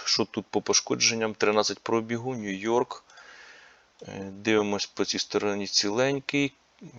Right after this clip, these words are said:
Вікно надо поміняти. Дверку купить в зборі, бажано в колір. Можливо, це буде непросте завдання.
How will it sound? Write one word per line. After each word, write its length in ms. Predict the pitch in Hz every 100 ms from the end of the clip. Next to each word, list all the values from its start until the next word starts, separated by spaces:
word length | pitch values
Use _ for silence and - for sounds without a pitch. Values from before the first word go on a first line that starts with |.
| 98
Вікно 540 | 98 110 - 107 110
надо 400 | 98 101 98 98 - _ -
поміняти. 1160 | 110 101 92 90 87 98 95 92 110 139 - - - - - - _ _ -
Дверку 800 | 98 98 104 107 113 101 - 85
купить 440 | - 104 - 101 87
в 100 | 98
зборі, 440 | 98 101 113 95
бажано 560 | 87 95 107 95 92 90
в 120 | 78
колір. 500 | - 101 92 104 110 - - - - -
Можливо, 640 | 98 98 101 104 113 117
це 140 | 104 101
буде 220 | 98 98
непросте 640 | 95 95 - 95 - -
завдання. 640 | 82 98 95 113 117 127 135